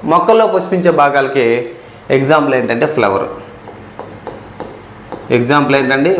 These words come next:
ఫ్లవర్. ఓకేనా? గుర్తుపెట్టుకోండి. ఇప్పుడు కొన్ని బేసిక్స్ తెలుసుకుందాం. ఫ్లవర్లో కూడా మేల్ పార్ట్, అదేవిధంగా ఫీమేల్ పార్ట్, ఈ రెండు ఉంటాయి.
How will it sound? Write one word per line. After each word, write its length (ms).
ఫ్లవర్. 360
ఓకేనా? 300
గుర్తుపెట్టుకోండి. 600
ఇప్పుడు 260
కొన్ని 240
బేసిక్స్ 420
తెలుసుకుందాం. 500
ఫ్లవర్లో 580
కూడా 240
మేల్ 340
పార్ట్, 400
అదేవిధంగా 520
ఫీమేల్ 380
పార్ట్, 200
ఈ 220
రెండు 480
ఉంటాయి. 520